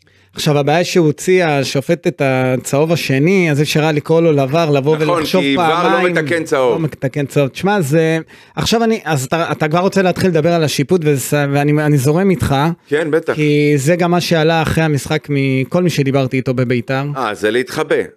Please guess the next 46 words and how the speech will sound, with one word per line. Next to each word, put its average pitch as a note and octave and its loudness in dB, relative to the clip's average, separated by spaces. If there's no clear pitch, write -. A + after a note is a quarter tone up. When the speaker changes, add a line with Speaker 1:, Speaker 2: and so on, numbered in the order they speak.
Speaker 2:
אני C#3+ 0
מדבר A3 0
עכשיו G#3+ -4
כאוהד, D#3+ 2
Speaker 1:
בסדר, E3 0
Speaker 2:
לא A3+ 2
Speaker 1:
לא, B3 0
Speaker 2:
מעניין A3+ 0
אותי. G#3 -4
Speaker 1:
אני G#3 2
יודע A3+ 2
שאתה G#3+ -2
תגיד, G#3+ 2
הם G#3 0
מנסים G3+ 2
ל-, G3+ 4
לדבר F3 2
על E3+ 2
השיפוט D#3+ 2
במקום D#3+ 0
על D#3+ 2
הכדורגל, E3 2
ובמקום D3+ 2
על D#3 2
ה-, D3 2
ירידה C#3+ 2
Speaker 2:
על C#3+ 0
האין D#3 0
Speaker 1:
למקום D#3 0
Speaker 2:
כדורגל. B2 2
Speaker 1:
השביעי, D3+ 0
בסדר, E3+ 0
נדבר D3 2
על D3 0
זה, A2+ -4
שנייה, D3+ 0
אבל C3 0
בוא E3+ 2
רגע E3+ 0
נ-, D#3 0
בוא E3+ 2
ניכנס, D#3+ 0
ו-, D3+ 0
זה C#3 2
אתמול E3 0
עצבן, F#3 0